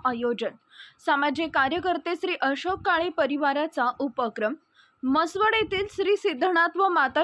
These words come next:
जोगेश्वरी नवरात्र उत्सवाच्या निमित्तानं दरवर्षीप्रमाणे याही वर्षी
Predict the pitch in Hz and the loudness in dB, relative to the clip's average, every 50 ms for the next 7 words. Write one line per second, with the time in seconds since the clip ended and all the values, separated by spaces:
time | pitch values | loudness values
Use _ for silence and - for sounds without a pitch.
0 | 311 269 302 269 254 254 294 349 - 349 349 349 359 359 359 349 277 262 277 277 | 2 2 0 0 0 0 -2 -2 -2 -2 -2 -2 -2 0 0 0 0 0 2 0
1 | 302 294 - 359 359 339 262 233 - 311 294 302 294 285 - 339 320 320 302 262 | 0 0 0 -2 -2 -2 -2 -4 -4 -2 0 0 0 -2 -2 -4 -2 -2 -2 -2
2 | 254 269 269 _ - 277 277 294 311 262 240 262 254 247 254 277 277 285 - 339 | -2 -4 -6 _ -2 -2 0 0 -2 -2 -2 -2 -2 0 0 -2 -2 -2 -6 -6
3 | 320 269 330 294 285 294 294 311 302 277 262 277 233 262 349 392 339 294 208 214 | -4 -2 -2 0 0 0 -2 -2 0 0 -2 0 0 0 0 0 0 -2 -4 -6
4 | - - 247 | -8 -8 -8